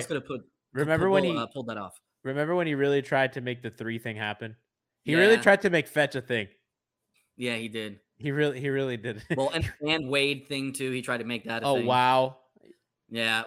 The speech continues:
Speaker 2: wow.
Speaker 1: I was
Speaker 2: Dang,
Speaker 1: a,
Speaker 2: that one didn't.
Speaker 1: I,
Speaker 2: That
Speaker 1: I
Speaker 2: was
Speaker 1: was
Speaker 2: tied
Speaker 1: a
Speaker 2: to the, to the sneaker though, and it didn't do well.
Speaker 1: Flash was great 'cause Shaq gave him that name.
Speaker 2: It's the original one. It really put him on the map.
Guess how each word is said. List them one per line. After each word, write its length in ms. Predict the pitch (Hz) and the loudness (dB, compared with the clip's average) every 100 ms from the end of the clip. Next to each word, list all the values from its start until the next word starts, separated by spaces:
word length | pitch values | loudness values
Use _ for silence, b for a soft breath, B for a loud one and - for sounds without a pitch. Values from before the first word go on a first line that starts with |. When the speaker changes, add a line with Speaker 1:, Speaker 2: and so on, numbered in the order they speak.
| 127 | 2
Speaker 2:
wow. 220 | 139 143 | 4 6
Speaker 1:
I 40 | |
was 80 | 147 | 4
Speaker 2:
Dang, 60 | 143 | 0
Speaker 1:
a, 40 | |
Speaker 2:
that 220 | 143 - 180 | -4 -4 -4
one 100 | 190 | -2
didn't. 220 | 190 180 - | -2 -4 -2
Speaker 1:
I, 100 | 131 | 6
Speaker 2:
That 100 | 208 | 8
Speaker 1:
I 40 | |
Speaker 2:
was 100 | 214 | 8
Speaker 1:
was 80 | 156 | 6
Speaker 2:
tied 200 | 214 220 | 6 6
Speaker 1:
a 20 | |
Speaker 2:
to 80 | - | 0
the, 300 | 165 139 127 - | -2 -2 -6 -8
to 80 | 143 | -6
the 100 | 127 | -4
sneaker 420 | - 156 151 123 | -4 -4 -2 -2
though, 160 | 107 104 | -2 -4
and 80 | |
it 60 | 107 | -6
didn't 180 | 151 127 | -8 -6
do 120 | 123 | -4
well. 280 | 110 101 - _ _ _ _ _ - | -4 -8 -10 _ _ _ _ _ -6
Speaker 1:
Flash 280 | - 330 415 | 4 4 4
was 120 | 269 | 4
great 180 | 214 220 | 4 4
'cause 100 | 170 | 2
Shaq 320 | - 160 143 | 4 4 4
gave 180 | 135 110 | 0 -2
him 100 | 107 | -4
that 200 | 107 95 | -6 -6
name. 240 | 98 95 - _ _ b b b - | -8 -12 -16 _ _ b b b 4
Speaker 2:
It's 200 | 247 - | 6 6
the 180 | 233 240 | 8 8
original 480 | 185 196 175 190 170 | 10 8 8 6 6
one. 200 | 170 170 | 6 4
It 120 | 165 | 4
really 300 | 165 196 175 | 6 6 4
put 220 | 180 175 | 2 -2
him 140 | 160 | 0
on 140 | 139 135 | -2 -2
the 60 | |
map. 460 | 120 120 120 123 - | -2 0 0 0 -4